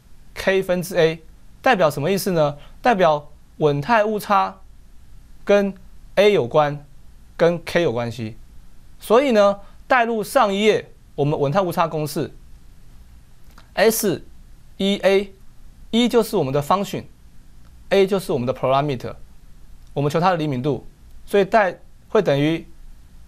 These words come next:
一分之 A partial E partial A，得到的结果等于，正好经过化简得到等于一。再来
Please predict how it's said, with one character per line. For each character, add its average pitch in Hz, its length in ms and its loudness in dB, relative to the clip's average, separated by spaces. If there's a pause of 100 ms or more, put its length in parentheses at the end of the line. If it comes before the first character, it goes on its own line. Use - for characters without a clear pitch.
(640)
一 226 220 2
分 214 200 2
之 196 160 -2
A 196 300 2 (560)
partial 208 480 2
E 170 260 -6 (200)
partial 160 340 -2
A， 139 200 -2 (340)
得 151 100 -2
到 160 140 6
的 139 100 -8
结 147 160 -4
果 127 120 -2
等 113 160 -8
于， 113 200 -8
正 180 120 -6
好 120 220 -4 (160)
经 185 140 -6
过 190 100 4
化 180 160 2
简 123 260 -6
得 123 120 -4
到 139 160 2
等 110 160 -10
于 117 80 -8
一。 151 240 -6 (1600)
再 240 120 4
来 190 300 2